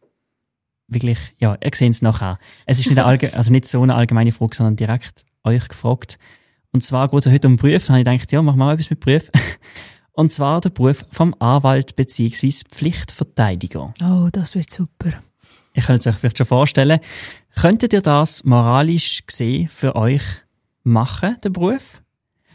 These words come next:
Speaker 1: Und wenn ja, bis zu welchem Grad von Verbrechen?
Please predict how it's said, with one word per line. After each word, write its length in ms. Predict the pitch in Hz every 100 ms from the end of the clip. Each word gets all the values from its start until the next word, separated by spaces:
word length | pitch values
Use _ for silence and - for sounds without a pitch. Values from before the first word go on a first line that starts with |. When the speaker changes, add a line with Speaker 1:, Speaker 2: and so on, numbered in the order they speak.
| _ _
Speaker 1:
Und 180 | - 123
wenn 200 | 113 110
ja, 500 | 110 110 107 139 175 _ _ _ _
bis 220 | - 147
zu 160 | - 113
welchem 320 | 120 147 165
Grad 400 | 156 113 120 135
von 380 | - - 113 131
Verbrechen? 760 | - - 170 165 147 - 101 104